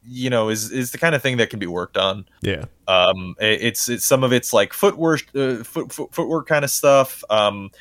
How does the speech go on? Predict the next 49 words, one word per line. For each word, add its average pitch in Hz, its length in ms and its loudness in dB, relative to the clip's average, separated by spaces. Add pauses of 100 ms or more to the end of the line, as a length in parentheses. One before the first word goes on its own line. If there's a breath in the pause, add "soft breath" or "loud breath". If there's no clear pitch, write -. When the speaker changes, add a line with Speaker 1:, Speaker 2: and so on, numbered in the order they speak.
(140 loud breath)
Speaker 1:
I 127 80 2
didn't 170 180 0
see 175 300 0
any, 143 360 0
like, 110 360 2
anticipation 120 840 -2
throws 156 460 0
with 156 100 -6
him, 160 380 -2 (260)
so 107 460 2
he 113 180 -4
didn't, 117 400 -4
uh, 98 500 2 (760)
he 139 200 -2
didn't 175 140 2
really 151 220 4
lead 123 340 4
any 127 160 2
receivers. 123 680 0
He 117 80 -4
was 107 120 -2
just 107 200 -4
throwing 104 360 -2
to 101 120 -8
where 92 140 -4
they 90 140 -4
were, 107 460 0 (140)
Speaker 2:
Mm, 95 340 0
yeah. 95 260 4
Speaker 1:
um, 98 100 -2 (320)
which 110 320 -2
kinda 123 320 4
runs, 117 640 2
eh, 120 80 -2 (200)
'cause 113 220 0
the, 107 160 -4
'cause 113 240 -6
I 107 80 4
think 107 140 -2
their 98 100 4
offense 98 380 2
is 101 100 -8
designed 104 400 -2
that 101 140 4
way. 110 180 4
It's 95 180 -4
also 120 220 4
like 107 160 4
a, 90 180 2